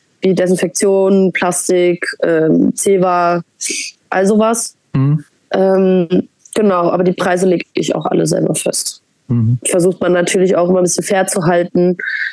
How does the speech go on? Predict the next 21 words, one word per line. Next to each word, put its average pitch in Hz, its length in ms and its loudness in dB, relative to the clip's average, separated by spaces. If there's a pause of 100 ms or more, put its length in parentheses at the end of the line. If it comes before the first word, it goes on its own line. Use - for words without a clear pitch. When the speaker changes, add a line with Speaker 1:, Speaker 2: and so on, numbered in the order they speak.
(340)
Speaker 1:
Ähm, 170 640 2 (400)
Leipzig 196 480 -2
ist 185 200 -2
das 196 120 -2
große 202 300 0
Problem. 190 500 0
Hier 185 200 0
kauft 196 280 -2
sich 190 140 -4
gefühlt 202 340 -2
jede 190 220 0
zweite 180 320 -6
Person 190 280 0
eine 190 120 2
Tattoo-Maschine 240 720 0
und 214 100 2
nennt 190 200 0
sich 202 160 -4
Tätowierer 190 680 0
oder 185 160 0
Tätowiererin. 214 840 0